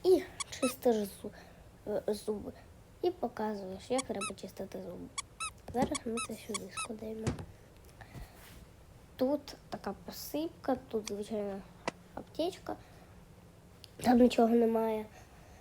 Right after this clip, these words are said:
Тут дві пляшечки і термометр. Тут два купальних костюми, а можна спальних. І, м, рушнички.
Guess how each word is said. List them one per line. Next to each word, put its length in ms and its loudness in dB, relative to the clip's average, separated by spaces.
Тут 200 6
дві 160 6
пляшечки 840 2
і 180 6
термометр. 840 0
Тут 380 4
два 180 4
купальних 580 -2
костюми, 440 2
а 180 4
можна 240 2
спальних. 400 -6
І, 260 6
м, 440 4
рушнички. 600 2